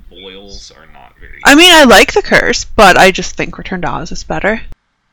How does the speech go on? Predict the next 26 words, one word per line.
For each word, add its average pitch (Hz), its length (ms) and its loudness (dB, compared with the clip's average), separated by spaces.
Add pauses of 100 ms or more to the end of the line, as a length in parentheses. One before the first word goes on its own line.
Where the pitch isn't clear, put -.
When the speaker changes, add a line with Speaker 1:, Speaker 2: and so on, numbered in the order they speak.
(200)
Speaker 1:
Yeah. - 840 -20
Uh, 135 340 -12
now, 147 440 -16 (480)
Blue 185 340 -14
Monkey 160 580 -20
is 107 160 -20
one 104 220 -20
seventy-three, 104 680 -20
which - 260 -20
is 98 100 -20
a 95 100 -20
giant 95 760 -20
bug. 104 480 -20 (560)
It's, 147 240 -18
it's - 240 -20
alien 139 560 -16
with 110 180 -20
a 92 120 -20 (120)
giant 95 420 -20
bug. 113 500 -20 (680)
Um, 120 640 -16 (2000)
I - 40 -20
don't 190 240 -20
know 139 500 -18
if, 110 380 -20 (460)
see, 196 380 -18